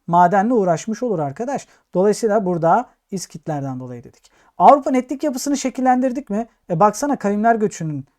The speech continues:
yeni milletler ortaya çıkmasına neden olan kavimler göçünü yaşatmışız. Bu da var. Başka devletlerde ücretli askerlik yaptık mı?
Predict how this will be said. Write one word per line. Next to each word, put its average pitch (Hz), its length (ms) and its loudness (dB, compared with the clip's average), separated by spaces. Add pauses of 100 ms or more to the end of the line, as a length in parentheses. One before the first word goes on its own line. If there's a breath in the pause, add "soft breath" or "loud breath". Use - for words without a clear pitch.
yeni 185 220 0
milletler 220 500 0
ortaya 185 280 0
çıkmasına 147 480 -10
neden 156 260 -4
olan 175 220 -2
kavimler 147 340 -4
göçünü 240 300 -4
yaşatmışız. 233 600 -2 (300 soft breath)
Bu 254 100 2
da 226 140 8
var. 294 140 6 (300 soft breath)
Başka 302 320 6
devletlerde 247 420 6
ücretli 226 320 2
askerlik 269 400 2
yaptık 196 320 2
mı? 302 180 0